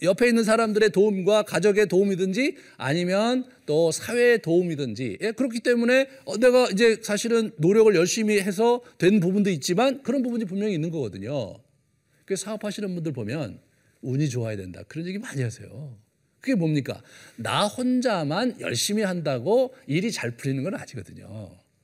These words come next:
근데 이제 착각하는 게 뭐냐면 "내가 열심히 했기 때문에 이렇게 된 거다"라고 착각하기 시작하면 그럼 어떻게 돼요? 교만에 빠지는 거예요. 교만에 빠지게. "내가, 내가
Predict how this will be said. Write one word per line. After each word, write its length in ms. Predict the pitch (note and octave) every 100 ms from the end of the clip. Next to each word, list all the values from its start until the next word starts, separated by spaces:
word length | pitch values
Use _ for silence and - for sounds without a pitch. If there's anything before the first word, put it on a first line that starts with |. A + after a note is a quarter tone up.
| _ _
근데 180 | A3 B3+
이제 340 | G#3+ A3+ D3+ - _ _ _
착각하는 480 | - C4 C4 B3 C4
게 80 | B3
뭐냐면 400 | F3 D#3 F#3 B2
"내가 320 | D3+ F#3+ A3
열심히 380 | E3 F#3 B3 A#3+
했기 180 | G#3+ G#3+
때문에 360 | A3 A3 A3+
이렇게 180 | F3 G3
된 140 | E3
거다"라고 680 | F3+ D#3+ A2 B2+ D#3+ A#3 D4+
착각하기 480 | - C#4+ C#4 C4+ A#3
시작하면 520 | G3 D3 C#3+ C3+ F2 - - -
그럼 180 | B3 A#3
어떻게 200 | F3 C#3+
돼요? 80 | A#2
교만에 400 | - D4+ D#4+ C#4+
빠지는 380 | G#3+ B3 G3 F3+
거예요. 120 | E3
교만에 320 | D#3 E3+ D#3 B2
빠지게. 300 | G2+ F#2 C3+
"내가, 280 | A3 A#3 E3+
내가 280 | A3 B3+